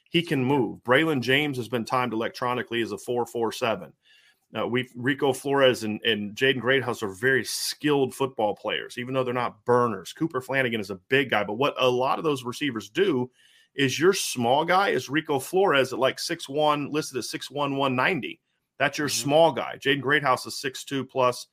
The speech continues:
Speaker 1: over two hundred pounds. Braylon James is about six three.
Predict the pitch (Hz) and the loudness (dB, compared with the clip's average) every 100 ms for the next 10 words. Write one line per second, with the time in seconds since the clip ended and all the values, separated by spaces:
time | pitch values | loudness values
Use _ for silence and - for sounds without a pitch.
0 | _ - 139 127 139 135 113 - 120 95 | _ -4 0 0 0 -2 -2 0 -2 -2
1 | 104 127 135 131 143 139 113 117 113 - | 2 2 2 0 0 0 -4 0 0 -2
2 | 120 - 127 113 | -10 -8 -4 -2